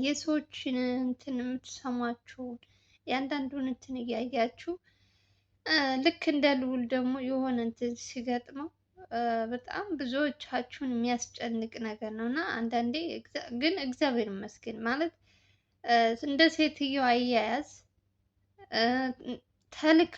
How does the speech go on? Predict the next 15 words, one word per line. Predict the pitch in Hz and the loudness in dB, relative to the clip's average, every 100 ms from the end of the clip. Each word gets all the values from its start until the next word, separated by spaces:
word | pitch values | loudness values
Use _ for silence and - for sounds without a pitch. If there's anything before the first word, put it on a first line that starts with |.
| 262 | 2
ሆን | 269 381 427 | 6 6 6
ብላ | 311 311 349 | 6 6 6
ተልካ | 339 294 277 294 349 | 4 2 2 2 4
ይመስለኛል | 285 233 226 233 226 226 226 | 4 2 0 -2 0 0 0
ይቺ | 233 - | -2 -4
ሴት። | 233 233 226 - _ - - | -2 -2 -4 -6 _ -20 -6
እንዴት | - 330 370 | 6 8 8
ነው | 302 254 | 6 0
እዛ | 254 254 294 | 2 4 6
ቤት | 269 269 - | 4 0 0
ውስጥ | 240 - - | -2 -2 -6
ሽጉጥ | 247 294 254 262 | -4 -4 -2 -4
ይዛ | - 233 247 | -2 0 2
ልትቀመጥ | 240 247 - 254 - - 233 220 | 4 2 -2 -8 -4 -2 -2 -2
የቻለችው? | - 226 - 220 214 240 - 349 | -4 -6 -4 -2 -2 -4 -4 -4